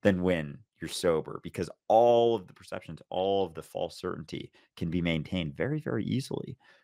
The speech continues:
when you're sober, but it's a lot tougher to. And so the influences are actually way higher when you're not under the influence. <laughs>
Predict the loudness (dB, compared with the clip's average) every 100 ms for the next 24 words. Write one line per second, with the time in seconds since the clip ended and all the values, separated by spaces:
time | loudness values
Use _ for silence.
0 | _ -6 -6 -2 2 2 0 -6 -8 0
1 | 0 0 -2 -2 -2 -8 -8 -10 -12 -6
2 | -4 0 0 2 2 2 -2 -2 -2 -2
3 | 4 4 4 -4 _ 6 6 6 -2 -2
4 | 0 2 2 4 4 2 -6 -14 _ _
5 | _ _ 2 4 4 2 0 -8 _ _
6 | _ _ _ -2 2 4 2 -4 _ _
7 | _ _ _ -10 -8 -8 -10 -12 -14 -14
8 | -14 _ -14 -12